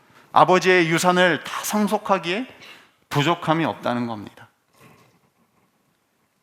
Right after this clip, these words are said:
지금 첫째 아들은 자신의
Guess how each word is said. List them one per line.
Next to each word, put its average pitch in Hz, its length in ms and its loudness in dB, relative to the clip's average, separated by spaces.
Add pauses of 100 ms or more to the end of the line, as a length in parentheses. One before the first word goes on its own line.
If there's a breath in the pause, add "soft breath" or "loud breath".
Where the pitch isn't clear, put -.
(680)
지금 151 300 0
첫째 - 320 -4
아들은 175 340 0
자신의 185 720 -4